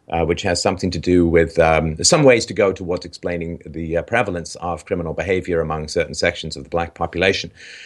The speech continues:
in the United States. The very, very brief, and, and this has nothing to do with superiority or inferiority. That's really, really important to understand.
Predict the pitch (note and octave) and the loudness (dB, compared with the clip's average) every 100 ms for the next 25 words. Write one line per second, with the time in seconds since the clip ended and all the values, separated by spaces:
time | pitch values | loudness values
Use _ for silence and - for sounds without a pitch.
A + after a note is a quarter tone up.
0 | - - - C3 A2+ A2 G#2 - G3+ - | -20 -8 0 4 4 4 4 4 2 2
1 | - - C3+ D3+ A2+ F#3 G3 E3 D3+ C3 | -4 -4 2 2 4 4 4 6 4 4
2 | A#2 C#3+ D#3 C3+ - - E3 E3 F#3 G3 | 2 0 2 -2 -2 0 2 4 2 2
3 | G3 G#3 G#3+ F3+ F3 D3+ C#3+ D3 C3+ B2+ | 0 0 0 0 0 2 0 4 6 6
4 | A#2 G#2+ G#2 G#2+ G#2+ A#2 A#2 F#2+ E2+ D#2+ | 6 4 4 4 2 0 2 2 0 -4
5 | E2+ E2 A#2 G#2+ A#2 C#3 A#2 G#2+ F#2 F2 | -6 -2 -2 2 4 4 6 4 4 2
6 | F#2+ F2 E2+ E2+ G2 F#2 - | 2 2 -2 -2 -4 -4 -8